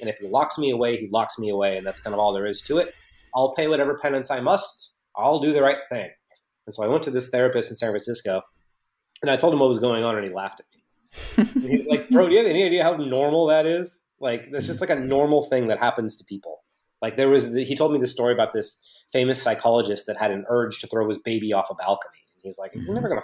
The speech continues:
Speaker 1: throw him off the balcony. Sometimes you have urges. It's like, it's fine."
Speaker 2: Right.
Speaker 1: And that gave me a couple insights. I was like, first of all, I was relieved that I didn't have to go to a mental institution. But secondly, I was like, "Wait a minute, if that's normal, we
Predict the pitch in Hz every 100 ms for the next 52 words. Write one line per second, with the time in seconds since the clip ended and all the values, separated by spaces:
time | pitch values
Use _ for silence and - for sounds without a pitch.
0 | - 113 110 - - 156 - 98 143 151
1 | 147 156 151 160 117 185 - - - 185
2 | - - - - 175 107 - _ _ _
3 | _ _ _ _ _ _ - 131 123 110
4 | 107 185 214 - - _ - 139 151 131
5 | 180 131 - 135 113 117 117 110 101 107
6 | 101 101 101 - - 220 220 156 135 131
7 | 131 123 147 131 135 139 123 120 117 120
8 | 117 117 117 110 113 113 101 95 - -
9 | 95 - 147 _ _ - 127 - 233 233
10 | 135 123 110 104 101 - 175 185 - -
11 | - 196 196 110 170 110 90 110 185 226